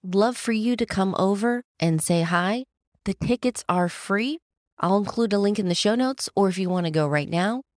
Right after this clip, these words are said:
go to couplemoney dot com slash stacked tour. Our theme and music today was from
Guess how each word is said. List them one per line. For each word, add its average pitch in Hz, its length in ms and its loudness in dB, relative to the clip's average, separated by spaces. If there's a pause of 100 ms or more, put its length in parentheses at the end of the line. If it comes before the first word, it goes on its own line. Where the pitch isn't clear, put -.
(240)
go 180 180 2
to 175 240 -2
couplemoney 220 720 0 (160)
dot 170 320 -2
com 175 460 -4 (340)
slash 156 680 -2 (400)
stacked - 600 -4
tour. - 340 -8 (640)
Our 175 140 2
theme 269 420 0 (100)
and 190 220 2
music 190 380 -2
today 165 380 0
was 160 400 -2
from 156 200 -4